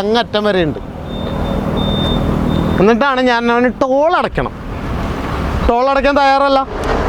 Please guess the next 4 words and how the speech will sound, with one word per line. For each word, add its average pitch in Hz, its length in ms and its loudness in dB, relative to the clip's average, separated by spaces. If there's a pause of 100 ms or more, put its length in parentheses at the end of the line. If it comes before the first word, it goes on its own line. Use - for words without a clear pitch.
(1900)
ടോൾ 165 260 2
അടയ്ക്കണമെങ്കിൽ 240 460 2
എനിക്ക് 208 220 2
കിട്ടേണ്ട 196 260 2